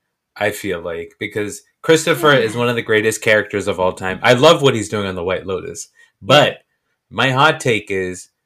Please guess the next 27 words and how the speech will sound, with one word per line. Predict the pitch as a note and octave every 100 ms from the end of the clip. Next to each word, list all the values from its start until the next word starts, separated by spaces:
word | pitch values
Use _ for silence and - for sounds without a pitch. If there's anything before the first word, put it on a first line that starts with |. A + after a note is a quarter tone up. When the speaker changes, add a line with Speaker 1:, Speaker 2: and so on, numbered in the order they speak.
| -
Speaker 1:
that | G#2 B2+
fucking | C#3 C#3
Bradley | G#2+ A#2 B2 A#2+
Cooper | - C#3 C#3 G#2 F#2+
character | - G#2 G2 - G2
from | G2 G2+ F#2+
Guardians | G2 G2+ G2+
of | G2+
the | G2
Galaxy, | F#2 G2 A2 - D3+ - _ _ _ _
that | G2 F#2
Speaker 2:
Mm-hmm. | G2+
Speaker 1:
Rocket | G#2 A2+
Raccoon, | G#2 G2 - B2+ E3 F3 _ _ _ _
Speaker 2:
Yeah. | F3 E3 D#3 _
Speaker 1:
that | A2 B2+ E3+ -
is | D3+ D3+ C#3+
a | A#2
Christopher | - F3 - C3+ - F#2+
impression | E2+ - E2 - D#2 D#2+ _ _
that | G2+ E2+
Bradley | F#2+ F2 F2+
Cooper | - F#2 -
is | D#2 -
Speaker 2:
<gasps> |
Speaker 1:
doing. | F2 F2
Speaker 2:
Is | D#2+